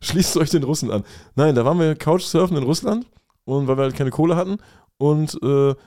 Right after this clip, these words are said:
das war auch, das war so repräsentativ für das ganze Land, ne? Wir waren in Sankt Petersburg beim Typen, dessen Hauptjob war es, Umfragen, äh, Meinungen der Menschen reinzuholen.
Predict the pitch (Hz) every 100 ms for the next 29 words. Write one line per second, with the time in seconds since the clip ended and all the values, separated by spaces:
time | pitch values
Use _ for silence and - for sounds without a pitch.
0 | - 113 - - 104 98 - 104 - 110
1 | 107 123 131 139 - 127 127 123 120 131
2 | 113 110 123 131 123 120 98 104 127 -
3 | - _ - 104 123 143 123 117 143 160
4 | - 165 156 117 107 156 170 202 - _
5 | - 120 127 120 175 170 160 131 135 139
6 | - 165 214 - 139 143 165 208 - _
7 | _ - 117 120 117 113 151 190 185 170
8 | 123 123 170 - 139 151 170 165 156 196